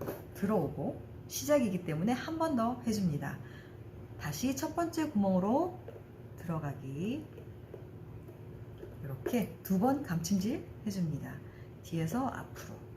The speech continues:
이렇게 해서 바느질이 두 번 됐어요. 자, 양쪽에 실을 잡고 꽉 잡아당기기, 한 칸 앞으로 옆으로 이동하기,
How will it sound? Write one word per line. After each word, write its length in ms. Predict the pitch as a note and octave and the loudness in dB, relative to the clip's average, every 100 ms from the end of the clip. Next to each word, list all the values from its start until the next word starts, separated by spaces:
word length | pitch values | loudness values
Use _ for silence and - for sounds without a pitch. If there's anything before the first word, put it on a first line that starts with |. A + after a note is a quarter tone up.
| - | -10
이렇게 400 | - - - - | -10 -10 -10 -8
해서 240 | C#3 A#3 - | -2 0 2
바느질이 460 | D#3+ D#3+ E3 G#3+ | 2 0 0 -2
두 120 | - | 0
번 180 | D#3 G#3 | 2 4
됐어요. 520 | D#3+ - C#3 C#3 A3+ D#4+ - - - - - | 4 0 -2 0 0 -2 -6 -12 -14 -12 -8
자, 140 | - | 0
양쪽에 480 | D#3 A3+ D4 D4 D4+ | 4 4 4 2 2
실을 240 | - C#4 | 2 0
잡고 840 | C4 F3+ - D#3 D#3+ A#3 E4+ F4 - | 0 0 -2 2 6 8 8 4 -4
꽉 260 | A3+ B3 B3+ | 0 2 0
잡아당기기, 1040 | - D3+ D#3+ D3+ C#3+ D3 C#3+ F#3 C#4+ F4+ - - - - - - | -2 0 0 2 -2 -2 0 2 4 2 -2 -10 -12 -12 -14 -4
한 220 | A#3 B3 | 2 2
칸 360 | - C#4+ D4 - | 6 4 4 0
앞으로 680 | A3 F3+ E3+ - G#3+ C#4 F4+ - - - - - - C#3+ | -2 0 0 0 2 4 2 -6 -12 -14 -14 -12 -10 -6
옆으로 400 | C#3+ - - C4 | -6 -6 -2 0
이동하기, 640 | F#3 A3 G#3+ E3+ D#3+ C#3+ | 2 4 4 2 0 -6